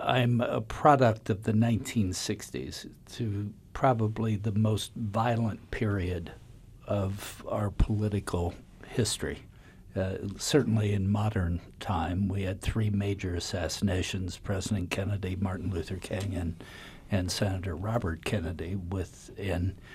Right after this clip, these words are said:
uh, a five-year period. Um, I,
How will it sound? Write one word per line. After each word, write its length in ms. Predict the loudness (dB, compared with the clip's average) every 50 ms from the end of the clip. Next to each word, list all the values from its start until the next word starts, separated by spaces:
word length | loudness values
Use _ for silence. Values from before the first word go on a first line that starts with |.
| -18 -18 -20 -20 -20 -20 -12 -6
uh, 240 | -2 0 0 0 0 0
a 100 | 0 -2
five-year 560 | 2 4 4 4 4 4 2 0 0 -2 0
period. 540 | 0 0 0 2 2 0 -2 -4 -6 -8 -10 -12 -18 -20 -20 -20 -20 -20 -20 -20 -20 -20 -20 -20 -20 -20 -14 -8
Um, 600 | -4 -2 -2 0 0 2 2 2 2 2 0 -4 -6 -12 -18 -20 -20 -20 -20 -20 -20 -20 -20 -20 -20 -20 -20 -20 -20 -20 -20 -20 -20 -20 -20 -20 -20 -20 -20 -20 -20 -20 -20 -20 -20 -20 -20 -20 -2 4
I, 160 | 6 6 6